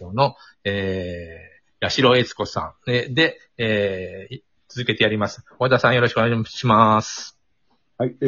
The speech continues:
Speaker 2: ー、ここまで、えー、いろんなお話出てきました。あのー、八代さんがおっしゃってた二つの言葉、えー、私印象的で、止めに入る人がアメリカでは出てくるんだと。それから、やっぱ学校には信頼できる大人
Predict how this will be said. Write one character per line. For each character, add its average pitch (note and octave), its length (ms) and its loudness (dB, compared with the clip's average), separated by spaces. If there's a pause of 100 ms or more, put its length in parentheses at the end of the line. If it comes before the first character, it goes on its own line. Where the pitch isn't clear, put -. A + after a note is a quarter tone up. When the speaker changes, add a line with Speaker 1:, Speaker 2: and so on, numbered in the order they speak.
Speaker 2:
ー、 - 20 0
こ C#3 160 -4
こ D3+ 100 0
ま D#3 140 4
で、 A#2+ 260 2
え A2+ 60 -10
ー、 - 20 2 (220)
い G#2+ 80 -4
ろ A2+ 140 0
ん A2 40 -2
な A2 80 -2
お G#2 60 -2
話 G#2+ 580 -6
出 A2+ 120 -6
て F#2+ 360 -8
き G2+ 100 -16
ま F2 120 -12
し - 100 -14
た。 F2 320 -12
あ G#2+ 60 -6
の A2 80 -2
ー、 G#2+ 520 2
八 A#2+ 140 -2
代 C3 120 2
さ C#3+ 100 0
ん C3+ 60 2
が C3+ 80 4
お C3+ 80 4
っ - 20 -4
し - 100 -4
ゃ D3 40 2
っ C#3+ 60 -4
て C#3 120 -2
た G2+ 440 0
二 - 200 -8
つ A#2 100 -6
の G#2 140 -2
言 F2+ 260 -10
葉、 E2+ 220 -6 (460)
え F#2+ 280 -10
ー、 - 20 -8
私 G2 260 -10
印 G#2+ 120 -2
象 G2+ 160 -4
的 G2+ 100 -6
で、 G#2 180 -2
止 A#2 140 -4
め D3+ 160 6
に D#3+ 180 4
入 E3 360 6
る B2+ 40 0
人 G#2 200 -4
が F2 80 -2
ア F2+ 40 -2
メ C3+ 120 4
リ E3 80 6
カ G3+ 140 6
で A3+ 60 4
は B2+ 120 6
出 A2+ 100 0
て E3+ 100 2
く E3 120 0
る B2 80 2
ん G#2 40 0
だ E2+ 120 -6
と。 - 180 -20 (640)
そ - 140 -6
れ A2+ 120 2
か A2+ 140 2
ら、 A2+ 80 6
や A2+ 460 6
っ B2 80 2
ぱ A#2 60 -4
学 A#2+ 200 0
校 D#3 140 6
に F#3+ 80 4
は C#3 100 4
信 E3 380 2
頼 F#3 180 6
で F3+ 120 4
き G#3 140 4
る A2 400 4
大 G#2+ 120 -4
人 A2 120 0